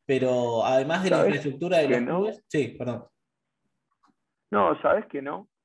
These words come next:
Speaker 1: ¿No?
Speaker 2: ¿Sabes que no? O sea, no. Eh, hay algo que, que fue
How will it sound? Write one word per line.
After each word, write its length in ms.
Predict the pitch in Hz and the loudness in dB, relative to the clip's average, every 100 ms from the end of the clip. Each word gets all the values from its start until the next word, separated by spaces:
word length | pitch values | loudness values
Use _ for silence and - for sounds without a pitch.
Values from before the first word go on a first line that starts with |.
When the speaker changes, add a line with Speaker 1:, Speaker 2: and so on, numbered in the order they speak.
| _ | _
Speaker 1:
¿No? 180 | 135 175 | 2 2
Speaker 2:
¿Sabes 160 | 240 | 2
que 100 | 127 | -4
no? 320 | 117 127 131 - | -8 -8 -10 -16
O 80 | - 107 | -20 -10
sea, 520 | 117 110 107 104 104 - _ _ | -4 -4 -4 -6 -12 -18 _ _
no. 440 | 139 123 107 - _ _ _ _ _ - | -4 -4 -4 -14 _ _ _ _ _ -4
Eh, 280 | 113 113 110 | 0 0 2
hay 160 | 139 | 2
algo 260 | 151 147 123 | 2 0 -2
que, 300 | 110 107 104 | -4 -6 -6
que 220 | 107 104 98 - - | -6 -6 -6 -14 -4
fue 160 | 120 | -2